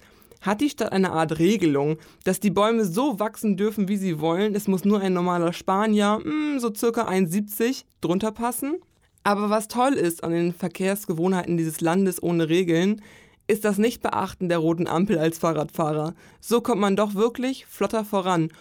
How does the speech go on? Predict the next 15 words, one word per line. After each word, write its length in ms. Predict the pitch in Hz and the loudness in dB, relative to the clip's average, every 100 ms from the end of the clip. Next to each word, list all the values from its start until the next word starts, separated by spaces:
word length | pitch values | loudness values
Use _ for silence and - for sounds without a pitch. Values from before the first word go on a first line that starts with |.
| - - | -18 -2
und 120 | 190 | 0
riskiert 520 | 190 196 - 220 220 | 2 0 -2 0 2
nur 160 | 208 202 | 2 4
hin 160 | 226 | 2
und 140 | 240 208 | 2 0
wieder 260 | 208 156 | 2 2
sein 180 | 147 147 | 2 0
Leben. 400 | 147 147 151 165 - _ _ - | 0 0 -2 -4 -8 _ _ -6
Was 180 | 208 226 | -4 0
habe 260 | 226 233 | 2 2
ich 220 | 202 180 | 0 0
nun 320 | 190 196 240 226 | 0 2 0 -4
bisher 300 | 196 208 202 | -4 -2 0
hier 180 | 202 | 0
gelernt? 540 | 202 190 151 143 151 | 0 0 0 -2 -8